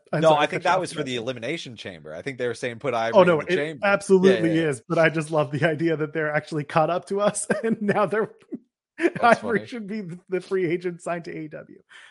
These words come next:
Speaker 1: Sorry,
Speaker 2: yeah,
Speaker 1: go
Speaker 2: I'm
Speaker 1: on
Speaker 2: just
Speaker 1: with
Speaker 2: saying,
Speaker 1: the
Speaker 2: like, what I was saying is, like, in that segment I mentioned, like, I don't follow New Japan. <laughs> Like, so that's why I don't care. Like,
Speaker 1: Someone
Speaker 2: whoever
Speaker 1: tried to
Speaker 2: comes out,
Speaker 1: roast you
Speaker 2: I
Speaker 1: in the
Speaker 2: won't
Speaker 1: comments.
Speaker 2: know who it is. What's that?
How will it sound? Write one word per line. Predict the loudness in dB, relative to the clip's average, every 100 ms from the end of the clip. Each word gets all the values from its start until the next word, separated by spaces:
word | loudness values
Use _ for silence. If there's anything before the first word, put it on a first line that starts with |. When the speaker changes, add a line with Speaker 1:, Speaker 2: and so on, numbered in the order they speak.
| 0
Speaker 1:
Sorry, | 2 6
Speaker 2:
yeah, | 6
Speaker 1:
go |
Speaker 2:
I'm | 6
Speaker 1:
on | 4
Speaker 2:
just |
Speaker 1:
with | 0
Speaker 2:
saying, | 0 0
Speaker 1:
the | -2
Speaker 2:
like, | -2
what | 0 2
I |
was | 2 0
saying | 0 0 -2
is, | -4
like, | -2 -2 -4 -6
in | -6 0
that | -2 0
segment | -4 -4 -4
I | -4
mentioned, | -6 -10 -10
like, | -8 -8 -4
I | 0 0
don't | 2 0 0
follow | -2 2 2 2
New | -4 -8
Japan. | -10 -12 -14 -16 -20
<laughs> | _ -6
Like, | -4 -4
so | -4 -2
that's | 0 -4 -2
why | 0 0 -2
I | -4 -4
don't | -4 -6 -8
care. | -12 -12 -14 -20 _ _
Like, | -8 -8 -10 _
Speaker 1:
Someone | -10 0 2 4
Speaker 2:
whoever |
Speaker 1:
tried | 4
to | 2
Speaker 2:
comes | 4
out, | 4
Speaker 1:
roast | 4 2
you | 0
Speaker 2:
I |
Speaker 1:
in |
the | 0 -2
Speaker 2:
won't | -2 -2
Speaker 1:
comments. | -4
Speaker 2:
know | -4
who | -6
it | -10
is. | -12 -16 _
What's | -8 -4
that? | -4